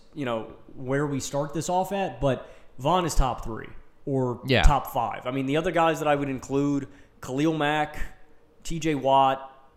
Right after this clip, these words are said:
Speaker 1: you know, a, a Myles Garrett, you know, and that's off talent because, I, you know, Von and Khalil have been doing it for so much longer.
Speaker 2: Yeah, I would kind of view it as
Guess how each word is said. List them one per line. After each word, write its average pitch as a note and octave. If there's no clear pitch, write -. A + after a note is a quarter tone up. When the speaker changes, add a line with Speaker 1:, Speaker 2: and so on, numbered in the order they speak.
Speaker 1:
you G2+
know, G#2
a, G#2+
a -
Myles C3
Garrett, C3+
you -
know, B2
and C3
that's D#3
off B2
talent A#2+
because, A2+
I, A#2
you A#2
know, G#2
Von A#2+
and A2+
Khalil B2
have A2+
been G#2
doing A#2+
it G#2
for A2
so A2+
much G2+
longer. A2+
Speaker 2:
Yeah, D#3+
I A#3
would D4+
kind F3+
of C3
view C#3
it C3
as A#2+